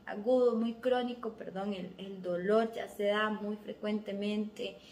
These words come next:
y además de eso no hemos podido ir al baño y todavía tengo muchos gases,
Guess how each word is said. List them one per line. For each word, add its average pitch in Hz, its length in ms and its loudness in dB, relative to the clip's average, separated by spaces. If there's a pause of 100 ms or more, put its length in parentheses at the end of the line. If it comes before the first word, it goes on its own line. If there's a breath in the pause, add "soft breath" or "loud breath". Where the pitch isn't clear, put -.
(360 loud breath)
y 208 120 4
además 185 480 2
de 220 280 0
eso 220 240 -4
no 208 80 0
hemos 208 240 -2
podido 196 320 -2
ir 196 120 -2
al 196 220 -4
baño 226 400 6
y 202 100 0
todavía 196 460 -2
tengo 214 220 -2
muchos 220 500 -2
gases, 233 460 -2